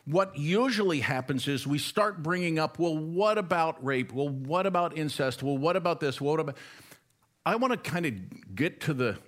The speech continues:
to the thirty thousand foot view, okay? Can we do that? Can we go to the scriptures and look at God's view of life?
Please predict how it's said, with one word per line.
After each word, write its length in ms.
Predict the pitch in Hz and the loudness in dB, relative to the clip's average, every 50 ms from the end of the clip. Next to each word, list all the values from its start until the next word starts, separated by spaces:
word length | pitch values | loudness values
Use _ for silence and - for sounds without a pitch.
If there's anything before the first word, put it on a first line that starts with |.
| 104 - | -18 -10
to 120 | - - 147 | -6 -4 -2
the 120 | 127 123 | -2 -2
thirty 320 | 123 - 160 151 139 135 117 | -2 -2 0 0 0 -2 -2
thousand 480 | - - 120 120 120 110 - 113 98 | -2 -2 -2 -2 -2 -2 -2 -4 -4
foot 280 | - - 110 87 82 85 | -4 -4 -6 -6 -6 -6
view, 300 | 92 98 85 73 76 87 | -6 -4 -4 -4 -6 -8
okay? 300 | 95 - 139 135 143 143 | -6 -2 -2 0 0 -2
Can 180 | - - 147 | -2 -2 -2
we 80 | 147 143 | -2 -2
do 200 | 135 160 185 180 | 0 -2 0 0
that? 200 | 180 180 175 170 | 0 0 -2 -2
Can 160 | - 143 147 | -2 -2 0
we 80 | 151 147 | 0 0
go 280 | 139 123 147 160 185 | 0 0 0 2 2
to 80 | 208 226 | 2 2
the 100 | 226 214 | 0 0
scriptures 580 | - - - - 147 131 123 - 139 135 123 127 | -2 -4 -2 -2 -2 -2 -2 -4 -4 -4 -4 -2
and 160 | 127 120 120 | -2 -2 0
look 400 | 120 131 143 175 214 214 - - | 0 0 2 2 0 0 -2 -4
at 320 | - 139 131 - - 95 85 | -2 -2 -2 -2 -4 -6 -2
God's 640 | - 131 127 139 147 165 190 202 202 180 - - - _ - - | -2 -2 0 0 0 0 0 -2 -2 -6 -8 -8 -12 _ -18 -14
view 600 | 95 92 101 123 143 147 147 147 147 143 139 - | -10 -6 -2 0 2 2 2 2 2 0 0 -2
of 140 | - 113 98 | -4 -4 -4
life? 600 | 98 101 95 92 73 69 - - - - - | -2 -2 -2 -2 -2 -4 -8 -12 -14 -18 -20